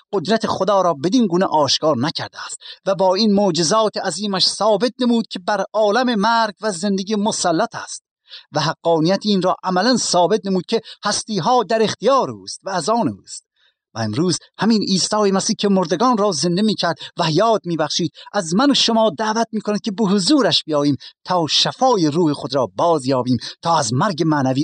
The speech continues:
آزاد شده و زنده شویم، تا به وسیلهٔ او حیات جاودانی را بیابیم و به خدا برسیم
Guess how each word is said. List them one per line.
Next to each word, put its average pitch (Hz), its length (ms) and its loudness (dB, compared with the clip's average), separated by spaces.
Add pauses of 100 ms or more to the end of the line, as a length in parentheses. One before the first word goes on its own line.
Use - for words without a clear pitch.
(120)
آزاد 147 480 0
شده 120 240 -6 (200)
و 170 80 -2
زنده 127 420 0
شویم، 95 400 -4 (340)
تا 127 180 -2
به 113 180 -6
وسیلهٔ 110 520 -2
او 107 180 -4 (580)
حیات 107 560 -4
جاودانی 104 560 -6
را 104 140 -8
بیابیم - 360 -16 (240)
و 160 80 -2
به 131 100 -2
خدا 175 400 0
برسیم 131 400 0